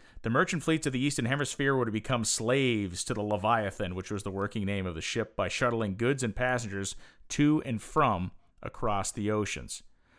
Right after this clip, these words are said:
Brunel showed that forty percent of the capital investment would be earned back each year, effectively making the entire ship, uh, paid off in two years. As we will find out,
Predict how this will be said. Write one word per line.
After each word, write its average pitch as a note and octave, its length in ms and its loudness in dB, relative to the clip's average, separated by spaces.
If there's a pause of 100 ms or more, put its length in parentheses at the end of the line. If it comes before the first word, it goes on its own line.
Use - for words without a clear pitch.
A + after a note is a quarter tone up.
(180)
Brunel B2 280 4
showed B2 320 6
that G#2+ 120 2
forty E3 300 2
percent C#3+ 380 2
of B2 60 2
the A#2 80 0
capital C3+ 540 2
investment G#2+ 640 -2
would G#2+ 120 0
be G2+ 160 -2
earned A#2 300 0
back G#2+ 380 0
each G#2+ 420 -4
year, F#2 480 -4 (340)
effectively A2+ 520 0
making G#2+ 340 0
the G2 300 -4
entire A2+ 420 -2
ship, - 400 -4 (460)
uh, E2+ 220 0
paid B2 300 0
off G#2 380 2
in F#2 300 -4
two B2+ 200 -2
years. G2 420 -4
As D#3+ 280 0
we E3 60 6
will C3 100 2
find C3 320 0
out, F#2 260 0